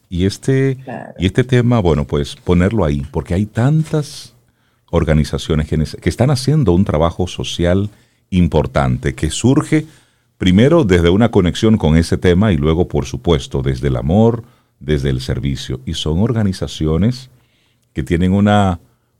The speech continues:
Speaker 1: un, una iniciativa privada y que sí necesitan el apoyo y que lo que hacen, lo hacen con lo que van, eh, recaudando a través también de la sensibilidad de otros, pero que necesitan apoyo. Y esto ponerlo en contraste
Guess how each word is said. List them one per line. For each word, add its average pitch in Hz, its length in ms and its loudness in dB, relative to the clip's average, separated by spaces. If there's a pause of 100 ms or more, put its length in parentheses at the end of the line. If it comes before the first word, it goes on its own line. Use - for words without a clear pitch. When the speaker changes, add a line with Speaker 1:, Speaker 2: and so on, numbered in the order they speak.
(100)
Speaker 1:
un, 95 520 4
una 90 200 2
iniciativa 85 560 2
privada 71 600 0 (180)
y 104 100 0
que 92 180 -2
sí 110 300 0
necesitan 85 800 -2
el 60 100 -2
apoyo 60 460 -6
y 82 80 -4
que 90 140 -4
lo 82 120 2
que 76 160 -2
hacen, 87 460 0 (320)
lo 73 180 2
hacen 98 260 2
con 85 220 2
lo 73 120 -2
que 78 100 -4
van, 98 460 0 (420)
eh, 65 220 -8 (220)
recaudando 87 920 2
a 80 80 2
través 110 520 0
también 98 340 2
de 104 100 4
la 87 120 0
sensibilidad 71 800 -2
de 65 120 -2
otros, 65 360 -8
pero 71 200 -4
que 78 120 -4
necesitan 82 600 -4
apoyo. 64 400 -6 (460)
Y - 80 -8
esto - 160 -4
ponerlo 110 360 2
en 98 40 0
contraste 82 680 -2